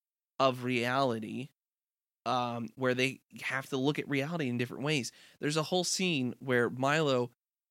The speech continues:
goes to a house and it says, "The world's shortest giant." Or no, no, sorry,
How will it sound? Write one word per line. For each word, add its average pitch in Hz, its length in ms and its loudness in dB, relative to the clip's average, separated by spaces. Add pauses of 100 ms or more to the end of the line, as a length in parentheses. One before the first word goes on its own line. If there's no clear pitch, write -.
goes 143 280 2
to 180 160 2
a 175 60 2
house 120 500 2
and 127 100 -4
it 117 100 -8
says, 113 340 -2 (300)
"The 113 100 -6
world's 156 920 0
shortest 131 720 0
giant." 107 600 -6 (2500)
Or 160 80 4
no, 175 120 6
no, 151 200 4
sorry, 120 240 0